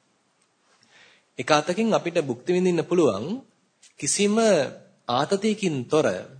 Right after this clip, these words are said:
ඝර්ෂණයකින් තොර, පරිලාහයකින් තොර චිත්ත මට්ටමක් අන්න ඒ තැනත්තාට හම්බ වෙනවා. විමෝචයං චිත්තං අස්ස සිස්සාමිති සික්ඛති.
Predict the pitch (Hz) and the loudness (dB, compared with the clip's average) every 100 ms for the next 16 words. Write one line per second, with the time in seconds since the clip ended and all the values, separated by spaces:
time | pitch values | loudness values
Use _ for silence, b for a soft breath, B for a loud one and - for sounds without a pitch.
0 | - - 123 110 - 185 196 196 196 156 | -20 -6 -2 -2 -2 0 2 2 0 0
1 | 143 147 101 - - _ _ _ _ _ | 2 2 2 -2 -12 _ _ _ _ _
2 | _ _ _ _ - - - 147 185 196 | _ _ _ _ -20 -12 -4 0 2 2
3 | 190 196 196 190 147 123 - 175 110 95 | 4 0 0 0 -2 -2 2 2 2 -4
4 | - - 202 - 180 123 - 202 240 262 | -10 -10 -8 -2 0 0 0 0 0 0
5 | 202 196 202 180 180 160 147 202 226 160 | 0 2 2 0 -2 -2 -2 -4 -4 -2
6 | 135 104 87 - _ _ 123 131 147 156 | -2 -4 -6 -12 _ _ -6 0 0 2
7 | 185 196 190 202 - - 240 196 - 156 | 0 0 -2 -6 -6 -4 -2 -2 -2 -4
8 | 143 - 139 127 139 180 170 147 - 120 | -4 -2 0 0 0 -4 -4 -6 -8 -16